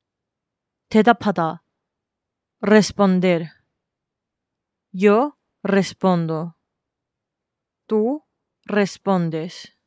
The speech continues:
Él responde. Nosotros respondemos. Vosotros respondéis. Ellos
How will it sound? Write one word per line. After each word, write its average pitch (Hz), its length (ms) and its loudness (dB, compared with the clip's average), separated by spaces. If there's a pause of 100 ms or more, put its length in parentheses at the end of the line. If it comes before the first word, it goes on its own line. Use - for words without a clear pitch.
(1040)
Él 214 380 2 (400)
responde. 175 1000 0 (1600)
Nosotros 208 840 4 (200)
respondemos. 180 1200 0 (1400)
Vosotros 202 800 0 (160)
respondéis. 175 1120 -2 (1700)
Ellos 226 580 2